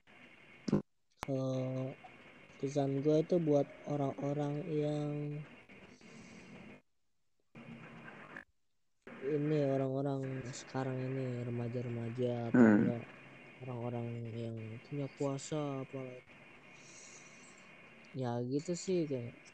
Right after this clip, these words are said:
Speaker 1: stop, please. Berhenti lah. Stop.
Speaker 2: Kamu dengan
Speaker 1: Itu
Speaker 2: bijak,
Speaker 1: harus
Speaker 2: anjing.
Speaker 1: Iya, dengan bijak kan, kan lu pada dikasih otak.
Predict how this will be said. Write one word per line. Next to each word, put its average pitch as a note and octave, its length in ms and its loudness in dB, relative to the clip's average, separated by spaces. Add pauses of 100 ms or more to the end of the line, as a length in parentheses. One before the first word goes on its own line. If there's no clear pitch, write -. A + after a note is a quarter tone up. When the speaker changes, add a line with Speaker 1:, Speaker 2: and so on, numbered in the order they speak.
(680)
Speaker 1:
stop, - 380 2 (320)
please. - 480 0 (1080)
Berhenti C#3+ 520 2
lah. A2+ 160 -6 (320)
Stop. - 320 -6 (1500)
Speaker 2:
Kamu C#3+ 320 12
dengan C3+ 240 12
Speaker 1:
Itu B2+ 60 10 (100)
Speaker 2:
bijak, D3 260 10
Speaker 1:
harus - 140 6
Speaker 2:
anjing. B2 260 4 (1400)
Speaker 1:
Iya, C3 320 -4
dengan C#3 220 -2 (100)
bijak D3 480 -2
kan, C#3+ 160 -6 (800)
kan D#3 160 -2
lu D3 160 -2
pada D3+ 240 0
dikasih C#3 560 0
otak. A#2+ 320 -2